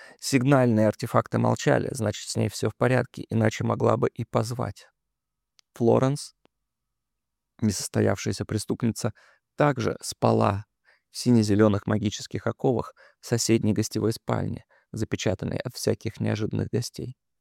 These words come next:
Побив все рекорды времени по приведению себя в приличный вид, колдун вышел из комнаты и в коридоре наткнулся на леди Стивенсон.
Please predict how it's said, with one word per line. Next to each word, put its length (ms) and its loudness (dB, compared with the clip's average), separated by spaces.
Побив 280 4
все 240 2
рекорды 420 2
времени 440 2
по 320 0
приведению 560 2
себя 280 0
в 60 -4
приличный 540 -2
вид, 180 -2
колдун 440 2
вышел 340 0
из 160 -14
комнаты 500 -4
и 100 -4
в 80 -6
коридоре 400 2
наткнулся 540 0
на 160 0
леди 320 0
Стивенсон. 720 -8